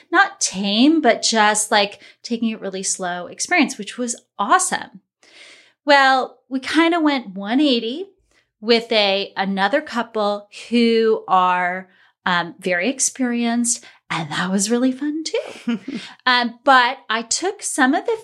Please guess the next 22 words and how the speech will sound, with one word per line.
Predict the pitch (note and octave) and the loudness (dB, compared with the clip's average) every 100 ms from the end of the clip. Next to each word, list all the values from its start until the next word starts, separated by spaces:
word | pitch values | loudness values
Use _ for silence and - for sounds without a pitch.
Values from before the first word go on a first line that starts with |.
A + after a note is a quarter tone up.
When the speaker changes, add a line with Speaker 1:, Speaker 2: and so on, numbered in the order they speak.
| - | 2
Speaker 1:
things | F#3+ E3+ F3 G3 - _ - | 2 2 -4 -4 -6 _ -4
that | F3 G#3+ F#3+ F#3+ - | 2 4 4 0 -6
we | F#3+ G#3+ A3 | -10 -6 -6
had | - B3+ | -4 -4
talked | - F#3+ G3 | 0 0 0
about | G3 F3+ F3 - | -6 -4 -4 -4
in | G#3 | -6
the | G#3 | -4
podcast, | F#3+ F3+ F#3 - - | -2 -2 -2 -4 -2
and | G3 | -2
I | |
kind | G3+ A#3+ | 0 0
of | - | -2
put | - B3 B3+ | -4 -4 0
them | B3+ B3 | 2 2
into | A#3 G#3 G3+ A3+ | 0 -2 -2 -4
play | - F3 D#3 F3 C#4 D#4+ _ - - _ _ _ | -2 0 0 0 -2 -2 _ -20 -20 _ _ _
in | A#3+ A3 G#3+ | 2 4 4
this | G3+ F#3+ | 4 2
play | - E3 | 0 -2
experience. | C#3+ - E3+ D#3 G2 - | -2 -8 -12 -14 -10 -2
So | G#3+ G#3 | 2 2